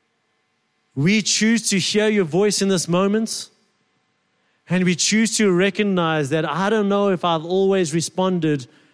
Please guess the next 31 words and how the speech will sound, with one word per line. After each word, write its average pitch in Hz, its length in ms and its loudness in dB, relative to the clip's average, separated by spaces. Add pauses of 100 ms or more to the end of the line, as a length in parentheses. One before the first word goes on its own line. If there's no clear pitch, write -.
(480)
from 165 180 0
a 160 80 0
pure 190 340 0
heart 180 380 -4
and 151 100 -4
a 143 60 -2
clean 175 340 -2
conscience. 147 840 -6 (2750)
I 160 140 0
don't 190 140 2
know 196 140 2
if 170 100 -2
I've 170 160 0
always 180 320 2
sought 190 240 0
to 175 140 0
listen 175 320 0
and 156 160 0
under-, 156 280 -2
understand 165 680 -2
before 165 400 -2
I 160 60 0
speak. - 480 -4 (1040)
I 165 140 0
don't 175 140 2
know 185 160 2
if 165 120 -2
I've 156 140 -2
always 185 420 0
imparted 170 500 -2
grace. 156 760 -4